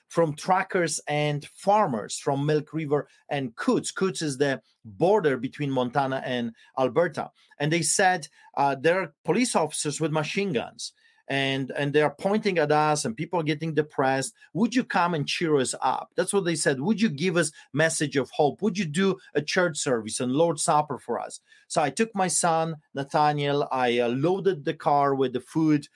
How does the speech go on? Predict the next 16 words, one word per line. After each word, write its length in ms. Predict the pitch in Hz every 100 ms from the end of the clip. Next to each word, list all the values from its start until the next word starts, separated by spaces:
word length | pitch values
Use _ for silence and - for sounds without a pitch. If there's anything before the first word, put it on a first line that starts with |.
| - _ -
Uh, 220 | 123 113
we 140 | 117 131
brought 460 | 104 139 165 170 -
a 80 |
worshiper 640 | 131 147 220 - - - 123
with 160 | 120
us, 280 | 120 120 -
Larry, 500 | 135 139 139 135 131 - _ -
and 220 | 143 151
speakers, 600 | - - 135 - 131 123
and 160 | 139 123
we 100 | 123
went 240 | 120 117
to 80 | 123
Milk 280 | 117 110 -
River. 260 | 120 110